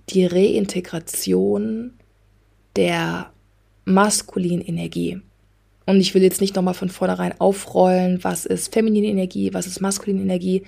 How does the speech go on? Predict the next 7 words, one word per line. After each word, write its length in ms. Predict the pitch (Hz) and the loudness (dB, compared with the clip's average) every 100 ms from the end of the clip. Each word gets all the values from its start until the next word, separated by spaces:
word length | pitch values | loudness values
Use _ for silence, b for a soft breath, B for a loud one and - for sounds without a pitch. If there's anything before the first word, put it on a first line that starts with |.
| B B B B | B B B B
Dazu 260 | 180 180 185 | -4 -2 -2
findest 380 | - 190 190 202 | 2 2 2 0
du 60 | |
auch 180 | 185 165 | 0 -2
einige 680 | 180 185 190 185 180 175 175 | -2 0 0 2 2 2 0
vorherige 600 | - 165 147 226 202 - | -4 -4 2 2 2 -4
Podcast-Episoden. 1200 | - 175 - 165 - - - 156 160 165 180 214 | -10 -14 -12 -12 -10 -8 -6 -4 -4 -4 -6 -6